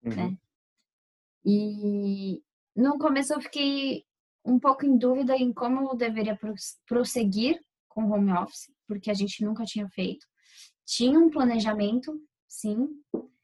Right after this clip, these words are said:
Speaker 2: É, inclusive, uma vez a gente tentou mudar de sistema, porque era pra um sistema em nuvem,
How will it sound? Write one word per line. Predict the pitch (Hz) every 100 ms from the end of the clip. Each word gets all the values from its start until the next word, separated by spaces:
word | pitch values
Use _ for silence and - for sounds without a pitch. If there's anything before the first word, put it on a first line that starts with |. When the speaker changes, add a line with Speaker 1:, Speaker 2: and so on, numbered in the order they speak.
| _ _ _
Speaker 2:
É, | 190 202 202 196
inclusive, | 196 208 226 214 247 240 254
uma | 240 226
vez | 226
a | 220
gente | 226 202
tentou | - 233 214 254
mudar | 285 254 226
de | -
sistema, | - 196 - 202 214 247 240 -
porque | 202 - 196 -
era | 196 196
pra | 185 202
um | 196
sistema | - - 214 208
em | 202
nuvem, | 196 240 254 262